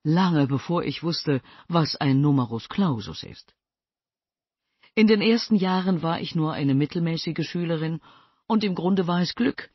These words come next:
dass trotz der bescheidenen Zeugnisse sowohl meine Mutter als auch die Lehrer in der Grundschule das Vertrauen in mich setzten, ich könne das Gymnasium schaffen. Ob ich selbst als Erwachsene einem Kind mit so durchschnittlichen Leistungen dazu geraten hätte,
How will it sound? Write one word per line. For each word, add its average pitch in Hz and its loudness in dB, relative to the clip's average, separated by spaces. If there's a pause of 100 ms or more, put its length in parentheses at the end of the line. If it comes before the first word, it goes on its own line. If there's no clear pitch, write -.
(440)
dass 180 0
trotz - -6
der 151 -2
bescheidenen 147 0
Zeugnisse - -6 (320)
sowohl 156 2
meine 135 2
Mutter 160 0 (320)
als 175 -2
auch 147 -6
die 165 -4
Lehrer 147 0
in 156 -6
der 135 -2
Grundschule 160 -2
das 151 -2
Vertrauen 147 -2
in 156 -4
mich 156 -2
setzten, 151 -6 (340)
ich - -2
könne 139 0
das 123 -4
Gymnasium 131 -2
schaffen. - -14 (1700)
Ob 170 2
ich 147 -2
selbst - -2
als 208 -4
Erwachsene 160 -2
einem 156 0
Kind 170 -2
mit 151 -2
so 147 0
durchschnittlichen 156 -4
Leistungen 147 -2
dazu 143 -6
geraten 143 -4
hätte, 151 -8